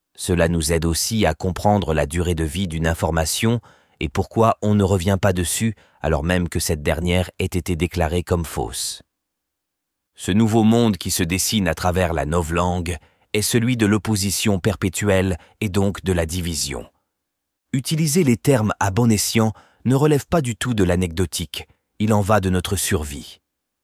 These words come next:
Cela reste mon avis, qui est sujet à débat et controverse. Il est sans doute incomplet et sera amené à changer. Comme tout, rien n'est immuable.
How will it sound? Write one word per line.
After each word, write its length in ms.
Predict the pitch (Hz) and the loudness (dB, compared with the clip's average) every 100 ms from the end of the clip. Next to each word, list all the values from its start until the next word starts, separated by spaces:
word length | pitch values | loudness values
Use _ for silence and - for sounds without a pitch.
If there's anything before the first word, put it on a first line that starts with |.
| _ _ | _ _
Cela 260 | - 113 107 | -2 2 2
reste 280 | 110 - | 0 0
mon 220 | 104 101 101 | 0 2 2
avis, 360 | 104 107 85 - _ _ | 2 -2 -6 -12 _ _
qui 160 | - 107 | -2 0
est 40 | |
sujet 420 | 101 - 101 104 - | 0 0 0 0 0
à 100 | 95 | 0
débat 520 | 85 101 92 87 80 - | 0 0 2 2 0 -6
et 80 | - | -4
controverse. 760 | 123 - 104 87 73 - - - _ _ _ _ _ _ | -4 0 0 0 -2 -4 -8 -12 _ _ _ _ _ _
Il 140 | 90 87 | -6 -4
est 60 | |
sans 200 | 87 104 | -2 0
doute 200 | 95 101 | 0 0
incomplet 600 | 101 101 107 - 131 127 - | 0 0 -2 0 2 2 0
et 100 | 113 | -2
sera 380 | - 110 107 | 0 2 4
amené 360 | 107 113 113 107 | 2 4 4 4
à 60 | 98 | 2
changer. 520 | - 110 123 117 - _ _ _ _ _ _ _ _ _ _ _ _ _ _ - | 0 0 0 0 -4 _ _ _ _ _ _ _ _ _ _ _ _ _ _ -12
Comme 180 | 82 | -10
tout, 260 | 80 104 90 - _ _ _ _ _ - | -4 -4 -4 -10 _ _ _ _ _ -8
rien 200 | 95 87 | -4 -2
n'est 240 | 85 - | -4 -4
immuable. 540 | 80 80 82 - - | -4 0 0 -2 -6